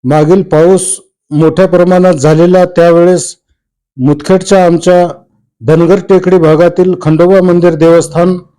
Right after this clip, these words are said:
पूर्ण जमीनदोस्त झालं होतं. त्या पावसाच्या नुकसानीमुळे आम्हाला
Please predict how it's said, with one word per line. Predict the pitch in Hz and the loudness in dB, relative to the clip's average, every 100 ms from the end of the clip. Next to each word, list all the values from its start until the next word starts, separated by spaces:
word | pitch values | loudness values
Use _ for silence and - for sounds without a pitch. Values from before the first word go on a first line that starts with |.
| _ _ _ _ | _ _ _ _
पूर्ण | 170 180 196 196 - - 131 | -2 0 2 0 -2 -10 -4
जमीनदोस्त | 143 165 190 185 202 - 202 | 0 2 2 2 0 0 -2
झालं | 160 151 160 | 0 0 2
होतं. | 165 151 180 196 202 _ _ _ _ _ _ | 2 0 -2 -2 -6 _ _ _ _ _ _
त्या | 165 151 | -2 -2
पावसाच्या | 160 165 165 190 185 202 202 160 - 151 | 0 0 0 -2 0 0 0 -2 -8 -2
नुकसानीमुळे | 165 151 - 190 202 185 190 | -2 -2 -2 0 0 0 2
आम्हाला | 185 165 175 175 185 | 2 2 0 2 2